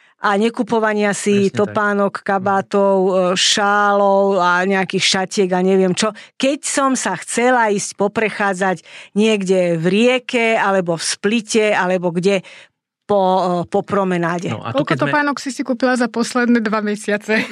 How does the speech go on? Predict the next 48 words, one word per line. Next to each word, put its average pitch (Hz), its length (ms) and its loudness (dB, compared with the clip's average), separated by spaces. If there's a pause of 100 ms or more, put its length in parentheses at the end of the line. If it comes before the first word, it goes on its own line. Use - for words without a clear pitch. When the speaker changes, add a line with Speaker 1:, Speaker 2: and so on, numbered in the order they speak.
(240)
Speaker 3:
<laughs> 226 360 -8
Speaker 1:
Za 196 160 0
posledné 233 320 -2
dva 226 140 0
ve-, 190 180 -2 (220)
to 190 120 -10 (260)
ne-, 175 300 0
nebudem 185 400 0
ti 170 120 -4
hovoriť. 175 360 0
Speaker 3:
No, 262 260 2 (520)
a 233 120 -2
je 247 180 0
to 214 140 -6
tu, 220 140 -4
Speaker 2:
No 226 60 2
Speaker 3:
lebo 214 100 0
Speaker 2:
a 240 80 -2
Speaker 3:
ja 262 120 0
nula, 240 480 2
takže 220 340 -2
určite 269 400 0
Speaker 1:
No, - 20 2
Speaker 3:
by 262 140 -2
som 262 160 0
na 262 100 2
tú 254 140 -4
dovolenku 240 540 0
okamžite 226 520 -2
Speaker 2:
Tu, 220 160 0
Speaker 3:
išla. 226 300 0
Speaker 2:
tu 262 60 -4
by 143 80 -6
som 175 100 0
sa 139 200 -2
chcel 135 240 -2
ešte 135 200 -4
pridať, 113 320 -4
že 113 180 -2
keďže 107 300 -4
spomíname 113 380 -4
často 110 260 -6
Československo, 117 1120 -4
minule 131 260 0
mi 135 100 0
to 120 120 -4
kolega 123 380 -2
ukazoval 107 540 -2